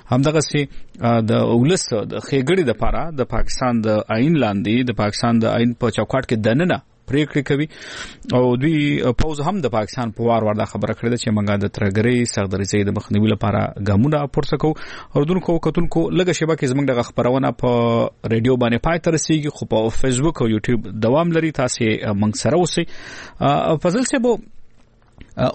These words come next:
اوس دې ته راځو چې، آه، ستاسو په خیال باندې، آه، آه، راتلونکی څنګه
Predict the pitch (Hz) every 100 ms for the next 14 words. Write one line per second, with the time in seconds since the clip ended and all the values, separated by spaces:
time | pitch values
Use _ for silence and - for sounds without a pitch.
0 | 160 214 - 190 131 175 - 170 151 170
1 | - 151 143 - - - - 127 127 -
2 | - 170 - 156 139 - 160 151 143 139
3 | 139 _ - 120 120 120 117 120 120 -
4 | - 120 127 117 117 120 _ _ - -
5 | - - 131 131 131 139 135 180 165 151
6 | 175 156